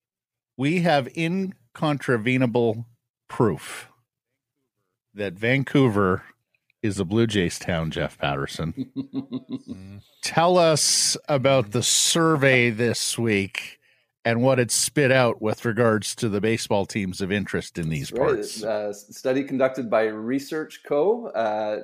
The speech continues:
Speaker 2: discovered, so I guess they, t-, you know, talked to eight hundred adults in, in B C asked them if they were,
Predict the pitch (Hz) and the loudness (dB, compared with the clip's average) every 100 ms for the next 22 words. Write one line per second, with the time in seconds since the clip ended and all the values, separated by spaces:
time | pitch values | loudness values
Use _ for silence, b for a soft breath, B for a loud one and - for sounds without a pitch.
0 | 113 110 - - - 170 190 127 127 127 | -10 -14 -14 -10 2 4 4 0 -2 0
1 | 113 135 123 113 b b b - - 117 | 0 0 -2 -4 b b b -20 -14 -10
2 | 98 90 _ _ 101 104 - 120 104 101 | -10 -12 _ _ -4 -4 -4 -4 -4 -4
3 | 101 B B _ 117 123 117 120 113 107 | -10 B B _ 0 0 0 0 2 4
4 | 117 120 117 - 110 107 104 - 107 98 | 4 2 -2 -6 -8 -8 -10 -10 -10 -8
5 | 110 113 - 123 120 117 104 107 - 110 | -8 -8 -8 -4 -2 -2 0 0 -2 -8
6 | 104 101 104 101 104 101 98 | -8 -6 -2 0 0 0 -2